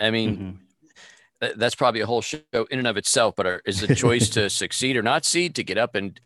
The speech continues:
Speaker 1: and do something, or just wait for money to fall out of a tree? <laughs> What, w-, t-, talk about choice.
Speaker 2: I don't believe God is a tyrant. I believe free will is true, but for that to be the case, that means that on some level of consciousness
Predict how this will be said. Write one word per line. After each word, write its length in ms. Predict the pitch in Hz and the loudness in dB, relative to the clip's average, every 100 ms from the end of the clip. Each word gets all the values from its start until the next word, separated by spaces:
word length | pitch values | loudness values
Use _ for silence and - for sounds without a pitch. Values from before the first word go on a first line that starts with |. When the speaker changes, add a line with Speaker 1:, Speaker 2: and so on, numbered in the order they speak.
| - | -10
Speaker 1:
and 160 | 110 | -6
do 160 | 117 147 | -2 -2
something, 420 | - 165 - 165 | 0 0 0 -2
or 140 | 113 | 0
just 220 | 104 95 98 | -2 -4 -2
wait 280 | 104 113 | -2 -2
for 260 | - 110 92 - - - | 0 0 0 -6 -14 -2
money 220 | 120 127 | 0 2
to 60 | 113 | 0
fall 420 | - - 113 117 | -2 2 4 6
out 100 | 117 | 4
of 100 | 104 | 2
a 60 | 95 | -4
tree? 460 | - 117 147 156 127 196 147 | 0 2 4 2 2 2 0
<laughs> 280 | 202 196 151 | -4 -10 -2
What, 180 | 131 160 - | 0 0 -2
w-, 400 | 113 110 113 120 - | -10 -10 -12 -14 -4
t-, 160 | 135 - | -4 0
talk 200 | 135 131 | 0 0
about 220 | 131 113 | 2 0
choice. 640 | - 113 85 80 - - - _ _ - | 0 0 0 0 -2 -4 -10 _ _ 0
Speaker 2:
I 40 | |
don't 140 | 135 120 | 2 4
believe 200 | 147 139 | 2 2
God 160 | 135 | 0
is 100 | 135 | -2
a 40 | 127 | -2
tyrant. 380 | 139 165 - - _ _ _ _ _ _ _ _ _ _ _ _ _ - | -2 -2 -4 -10 _ _ _ _ _ _ _ _ _ _ _ _ _ -6
I 100 | 101 | -2
believe 280 | 104 104 98 | 2 2 0
free 240 | - 101 | -2 0
will 200 | 95 90 | 0 0
is 180 | 85 - | -2 -4
true, 340 | - 90 120 - - | -4 -2 -2 -4 -8
but 100 | - | -8
for 120 | - 107 | -4 -2
that 180 | 113 - | -2 -2
to 60 | |
be 100 | 101 | -4
the 100 | 90 | -2
case, 360 | 87 - 160 98 | -2 -4 -4 -4
that 120 | - | -6
means 280 | - 101 95 | -4 -4 -4
that 80 | - | -6
on 140 | - 95 | -6 -6
some 320 | - 123 110 | -2 0 2
level 220 | 113 101 | 0 -2
of 120 | 95 | -6
consciousness 840 | - 160 156 90 - 82 107 - - | -2 -2 -2 -6 -6 -6 -6 -8 -12